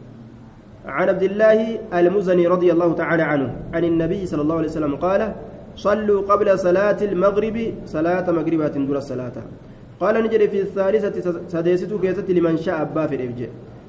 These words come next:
كراهية أن يتخذها الناس سنة، namni isiisan karaa godhatuu jibbansaaf jecha, karaa waajibaa, karaa dirqama. Sunnataniin kun sunnaa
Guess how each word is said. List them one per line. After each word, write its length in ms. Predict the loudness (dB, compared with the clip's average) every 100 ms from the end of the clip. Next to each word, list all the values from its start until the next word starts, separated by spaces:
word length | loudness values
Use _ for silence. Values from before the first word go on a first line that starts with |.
| -20 -6
كراهية 540 | -2 2 2 2 0 0 0
أن 60 | 0
يتخذها 540 | 0 -2 -2 -2 0
الناس 420 | 0 0 0 0 -2
سنة، 460 | -2 -4 -2 -4 -2 -6 -6 -12 -18 -20 -12 -2
namni 440 | 0 2 0 -2 -2
isiisan 720 | -4 -4 0 0 0 -2 -6
karaa 400 | -4 0 2 2
godhatuu 440 | 2 0 -2 -2 -2
jibbansaaf 560 | 0 2 0 0 -2 0
jecha, 320 | -2 -2 -4 -6
karaa 240 | -2 0 2
waajibaa, 640 | 2 0 0 0 -2 -4 -12 -18 -18 -18 -20 -20 -20 -12
karaa 240 | -4 -2 0
dirqama. 500 | 0 -2 -2 -2 -2 -6 -14 -18 -20 -20 -20 -20 -20 -20 -20 -20 -20 -20 -20 -8
Sunnataniin 560 | -2 0 2 2 0
kun 240 | -2 -4 -4 -10 -18 -20 -20 -20 -20 -20 -20 -20 -20 -20 -20
sunnaa 560 | -6 -4 -2 0 0